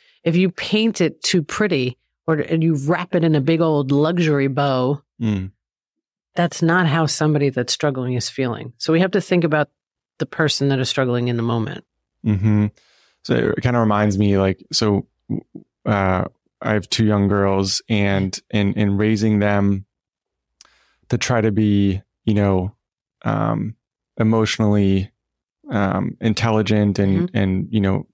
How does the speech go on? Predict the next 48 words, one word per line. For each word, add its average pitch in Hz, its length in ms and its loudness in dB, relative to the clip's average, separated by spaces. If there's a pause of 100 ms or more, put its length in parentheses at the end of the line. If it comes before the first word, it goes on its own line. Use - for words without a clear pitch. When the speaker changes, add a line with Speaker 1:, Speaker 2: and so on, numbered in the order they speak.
(300)
Speaker 2:
uh, - 80 -2 (180)
being 113 240 2
okay 107 320 0
with, 104 180 0
like, 98 140 -2
feeling 107 300 2
their 104 100 0
feelings 101 420 0
sort 98 140 -2
of 92 100 -4
thing. 95 280 -4 (760)
You 101 80 0
know, 101 120 2
my 98 160 2
wife 101 320 0
is, 95 180 0
is, 95 280 -2 (160)
you 107 220 -2
know, 104 120 0
she 98 160 0
listens 101 280 0
to 101 60 0
a - 20 0
couple 101 200 -2
of 98 60 0
different 98 240 -4
podcasts 98 560 0
and 101 80 0
that 92 80 -2
sort 101 140 0
of 95 40 0
Speaker 1:
Yeah. - 20 -2
Speaker 2:
stuff. 98 280 -2
And 98 160 -2
she 117 100 0
shared 110 220 0
w-, 101 200 0 (120)
one 107 260 0
with 101 240 0
me 104 80 2
the 98 140 2
other 98 120 2
day, 107 380 0 (720)
and 117 140 2
they 107 80 2
were 104 100 2
talking 107 480 0
about, 98 800 -2